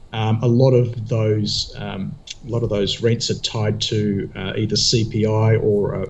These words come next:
a standard three percent, uh, annual increase. So that's, that's a tick, uh, and that's, and then, you know, then, then management's pl-, pretty sort of nimble in terms of, uh, making acquisitions and building the portfolio.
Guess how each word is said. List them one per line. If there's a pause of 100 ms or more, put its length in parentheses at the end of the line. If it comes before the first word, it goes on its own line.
a
standard
three
percent, (160)
uh,
annual
increase.
So
that's, (400)
that's
a
tick, (100)
uh,
and
that's, (260)
and
then,
you
know,
then,
then
management's
pl-, (120)
pretty
sort
of
nimble
in
terms
of,
uh,
making
acquisitions
and
building
the
portfolio.